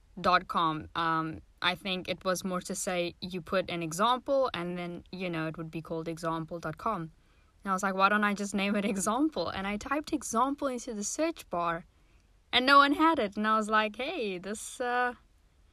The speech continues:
this, this sounds like it could be the name of it." Um, but then I thought carefully because, you know, once I choose it, I'm kind of stuck with it, and it's gotta be something that makes sense. You know, I couldn't, like, call my podcast Blue Sky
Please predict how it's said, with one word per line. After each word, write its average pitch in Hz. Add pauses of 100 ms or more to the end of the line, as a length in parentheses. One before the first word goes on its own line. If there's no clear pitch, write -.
(500)
this, 302
this -
sounds 233
like 233
it 247
could 214
be 247
the 247
name 294
of 208
it." 190 (420)
Um, 208
but 214
then 262
I 247
thought 226
carefully 254
because, 196
you 190
know, 180
once 185
I 165
choose 196
it, 208
I'm 175
kind 165
of 156
stuck -
with 226
it, 277
and 185
it's 165
gotta 190
be 180
something 185
that 165 (600)
makes 185
sense. 202
You 190
know, 196
I 190
couldn't, 190
like, 165 (640)
call 190
my 190
podcast 180
Blue 170
Sky 170